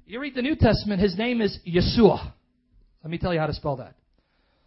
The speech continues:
Y A S U A. Yeshua. Yeshua al-Masih. Yeshua is the Arabic equivalent of Jesus'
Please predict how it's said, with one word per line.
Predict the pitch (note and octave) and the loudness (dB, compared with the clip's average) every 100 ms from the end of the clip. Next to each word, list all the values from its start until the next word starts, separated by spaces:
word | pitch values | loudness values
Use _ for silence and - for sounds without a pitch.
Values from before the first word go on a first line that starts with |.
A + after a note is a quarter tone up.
| _ _ _ - | _ _ _ -8
Y | E3+ B3 D#4+ E4+ D#4+ | 6 8 8 6 2
A | B3+ A3+ A#3 B3 | 2 2 2 0
S | G#3+ G#3 - - - | 0 2 2 -2 -10
U | E3+ G3 G#3 G#3+ - | -2 0 0 -2 0
A. | G3+ F3 C#3+ B2+ - - - _ - | 4 4 2 -4 -2 -4 -4 _ -2
Yeshua. | E3+ - - B3+ - - - - _ _ _ _ _ _ _ _ _ _ _ E3 | 2 2 8 8 8 2 -14 -20 _ _ _ _ _ _ _ _ _ _ _ 0
Yeshua | E3+ - A#3 E3 - _ _ _ _ - | 2 6 4 4 -4 _ _ _ _ -4
al-Masih. | F3 E3 - F3+ C3+ F#2 - _ _ _ _ _ _ E3+ | 0 0 0 -2 -2 -6 -12 _ _ _ _ _ _ 4
Yeshua | A3+ - - E4+ A#3 - - _ | 4 6 6 8 8 6 -8 _
is | G#3 D#3 | -2 0
the | A3 A3+ | -4 -2
Arabic | A3+ C4+ D#4+ D#4+ E4+ - | 6 8 8 6 0 -4
equivalent | A#3 A#3 B3+ C#4 C#4 D#4+ D#4 _ _ _ _ | -6 -2 2 2 2 -4 -6 _ _ _ _
of | F3 D3 | -8 -6
Jesus' | A3 G3 G#3+ - | -6 -4 -4 -6